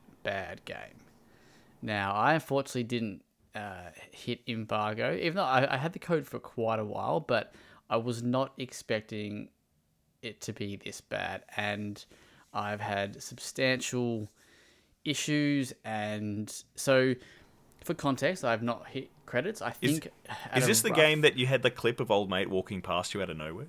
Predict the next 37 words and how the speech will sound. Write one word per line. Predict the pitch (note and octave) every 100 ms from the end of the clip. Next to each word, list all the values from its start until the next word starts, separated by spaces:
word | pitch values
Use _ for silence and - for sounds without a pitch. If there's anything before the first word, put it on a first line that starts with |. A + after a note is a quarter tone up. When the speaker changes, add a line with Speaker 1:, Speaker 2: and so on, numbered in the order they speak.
| - _
Speaker 1:
Yep. | - - - - - -
So | - B2+ B2 B2+
Speaker 2:
Oh, | F3+ D3+
Speaker 1:
this, | C3+
Speaker 2:
okay. | A#2+ - -
Speaker 1:
this | D3+ D3+ -
is | D#3 B2
the | C#3
game. | B2 B2+ B2 B2 B2 - C#3+
Uh, | A#2+ A#2+
th-, | B2
sorry, | B2 A#2
this | C3
game | D3+ C3+ C3 B2 A#2+ - -
is, | A#2+ A#2 B2
I |
think | B2 D3
I'm | C3+ B2 A#2 A2 - - - _ _ _ _ _ - - _
sixty-ish | - - - - - D#3 D#3+ D#3 - -
percent | - - F3 F3+
through | - F#3 F#3 G3 G3 - _ _ _ _ _ _ -
of | C#3 D3+
the, |
of, | D3 D3 C#3+
of | D3+
the | C#3+
game, | D3 D#3 E3
or | B2
just | B2 C3 C#3
over | B2 B2
h-, | - C3
halfway. | B2+ - C3+ C3+ C#3+ C3+ - - - _ _
And | A#2 A#2+ A#2+ A#2+ A#2+ - - _ _ _ _ _ _
the | C3 B2
devs | A#2+ C#3 D3 D3+
told | C3+ B2+ B2+
me | B2 A#2+ A#2+ A#2